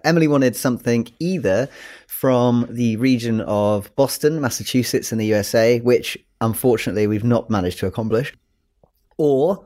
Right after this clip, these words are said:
garter snakes or D K's brown snakes. Well, we just did garter snakes recently, and we couldn't find anything cool about D K's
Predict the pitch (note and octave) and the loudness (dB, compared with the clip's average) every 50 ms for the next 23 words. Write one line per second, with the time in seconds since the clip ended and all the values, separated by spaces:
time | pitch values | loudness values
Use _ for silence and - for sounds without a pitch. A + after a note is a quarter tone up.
0 | - - _ _ - D#3 E3 F3 - - C#3 - - D3 C#3 C3 - - - - | -20 -20 _ _ -2 0 0 0 -2 -4 -6 -4 -2 0 0 0 -2 -4 -10 -10
1 | - - - B2 A#2+ A#2+ A#2+ A2+ A2+ A2+ A#2 A2+ A2+ A2 - - A#2 - C3 B2 | -8 -4 -2 0 2 4 4 4 4 4 4 4 2 2 0 -2 -2 -2 -2 -2
2 | - B2 G#2+ G#2 G#2 - - C3 C3+ C3+ C3 - - C3+ B2+ B2+ G#2+ A#2+ - - | 0 0 -2 -2 -2 0 0 2 2 2 0 0 0 0 0 0 -2 -4 -4 -4
3 | B2+ A#2+ C3 C3 - G#3+ G#3 - _ - - F#3 E3 - - - - G#2 F#2+ F#2 | -2 -2 -2 -4 -4 -6 -6 -6 _ -4 -4 -2 -2 -4 -8 -4 -2 0 0 0
4 | F#2 - - - - A2 G2+ - - - - A2 G#2+ A#2 A#2+ B2 A#2 - - B1+ | -2 -6 -10 -10 -6 -4 -6 -6 -6 -8 -8 -2 0 2 2 2 2 -2 -4 -4
5 | D#2+ E2+ D#2+ - G#2 A2+ A#2+ B2 - - D#3+ D#3 D3 - D#3 C#3+ C3+ B2+ A#2+ A2+ | -4 -4 -2 -2 0 0 0 0 0 0 -2 -2 -2 0 2 4 4 4 4 2
6 | A2 A2 A2+ G#2+ - - A#2 A2+ G#2 - G#2 G2 F2+ G#2 - - - A#2 A2+ G2 | 2 -2 -4 -6 -2 0 2 2 4 4 4 4 2 0 -4 -2 0 0 0 0
7 | - G#2+ G2+ G2+ G2+ F#2+ - - | 2 2 2 2 2 0 -4 -8